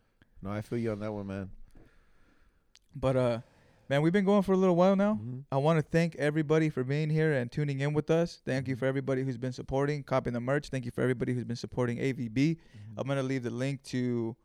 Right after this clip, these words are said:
Speaker 2: wherever you can find what he's doing on the, on the podcast app, also on my Instagram as well.
Speaker 1: Mm-hmm.
Speaker 2: Uh, is there anything you wanna say before we get outta here, my friend?
Speaker 1: Yeah, no, just, uh,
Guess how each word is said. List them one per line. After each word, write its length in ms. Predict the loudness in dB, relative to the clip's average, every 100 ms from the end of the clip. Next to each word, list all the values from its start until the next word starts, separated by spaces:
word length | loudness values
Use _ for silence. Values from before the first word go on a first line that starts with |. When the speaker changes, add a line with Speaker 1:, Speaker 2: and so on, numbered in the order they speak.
| _
Speaker 2:
wherever 280 | 4 6 6
you 140 | 4
can 120 | 2 0
find 240 | 0 2
what 80 | 0
he's 160 | -2 -2
doing 280 | -2 -2 -4
on 260 | -2 -2 -2
the, 240 | -2 -4 -8 _ _ _ _ _ -6
on 80 | -4
the 60 | 0
podcast 500 | 4 4 4 0 2
app, 220 | 0 0 2
also 360 | 0 2 0
on 100 | 0 0
my 120 | -2
Instagram 500 | -2 -4 -2 -2 -2
as 120 | -4
well. 340 | 2 4 4
Speaker 1:
Mm-hmm. 120 | 0 -8 _ _ -8
Speaker 2:
Uh, 280 | -4 -2 -2
is 200 | -2 0
there 160 | 0 -2
anything 320 | -4 -6 -6
you 120 | -4
wanna 200 | -4 -4
say 200 | -4 -4
before 240 | -4 -4
we 80 | -4
get 120 | -4
outta 160 | -4 -4
here, 120 | -6
my 100 | -8
friend? 200 | -12 -14 -18 _ _ _ -20 -20 -20 -20 _ -2
Speaker 1:
Yeah, 240 | 0 2
no, 220 | 2 2 4
just, 280 | 0 2
uh, 320 | 6 6 4